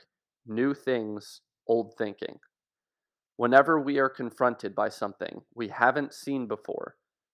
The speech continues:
we try to understand it by assimilating it to something we have seen before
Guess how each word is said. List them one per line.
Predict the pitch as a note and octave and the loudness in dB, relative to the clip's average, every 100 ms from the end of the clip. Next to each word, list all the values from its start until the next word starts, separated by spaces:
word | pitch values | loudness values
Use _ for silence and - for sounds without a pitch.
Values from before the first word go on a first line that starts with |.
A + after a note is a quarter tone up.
| - | -10
we | A#2+ | -10
try | - B2+ C3 C#3 | -2 4 4 4
to | - - | -2 -4
understand | C#3 C3+ - B2 G#2+ G2+ | -4 -4 -4 -4 -4 -6
it | - _ _ - | -10 _ _ 0
by | A2+ | 0
assimilating | G#2+ G#2 - D#3 C3+ A2 G#2+ G#2 | 0 -4 -4 -2 0 -2 -4 -6
it | G2+ - _ _ _ _ | -8 -8 _ _ _ _
to | A#2+ | -14
something | - B2 B2+ C3 C3 B2 | -2 -2 -2 -4 -4 -4
we | A2+ | -4
have | G#2+ | -4
seen | - - B2+ B2 | -8 -8 -8 -6
before | B2 - - A2 - - | -8 -8 -6 -6 -6 -12